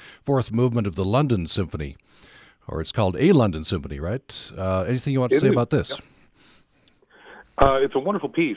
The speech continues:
Speaker 2: It's sort of his last big gasp of romanticism before the First World War. This has its premiere in nineteen fourteen, said it was inspired in part by a suggestion from his good friend George Butterworth, and it's attempting to capture not necessarily very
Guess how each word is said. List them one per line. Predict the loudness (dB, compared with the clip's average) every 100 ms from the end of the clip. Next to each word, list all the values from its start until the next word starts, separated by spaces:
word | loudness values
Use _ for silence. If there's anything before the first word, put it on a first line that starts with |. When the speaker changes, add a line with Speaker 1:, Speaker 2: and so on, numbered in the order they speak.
| -2
Speaker 2:
It's | -4 -2
sort | -2
of | -2
his | -4
last | -2 -2 -2 -6
big | -6 -6 -4
gasp | -2 0 -2 -2
of | -6 -4
romanticism | -2 -2 -2 -2 -2 -4 -4
before | -12 -4 -2 0
the | -2
First | -6 -6 -2
World | -2 -2
War. | -2 -2
This | -4 -4
has | -4 -4
its | _ -18 -16 -20 -20 _ -2
premiere | 0 2 0
in | -2 0
nineteen | -2 -2 -2 -4 0
fourteen, | -2 -2 -4 -4 -2 -2 0
said | 0
it |
was | 0 0
inspired | -2 -4 0 0 2 0
in | -4 -2
part | -2 -2 -4
by | -4
a | -4
suggestion | -4 -2 -4 -2 -4
from | -4 -4
his | -6 -4
good | -4 -2
friend | -2 -2 -2
George | 0 -2 -2
Butterworth, | -4 -2 0 0 -2 -8 -20 -20 -20 -20 _
and | 0 0
it's | -2 -4
attempting | -6 -4 -2 -2
to | -2
capture | -4 -2 -2 -2 -2 -2 -4 -12 -20 _ 0
not | 0 2
necessarily | -2 -4 -4 0 0 0 0 0 0
very | 0 -2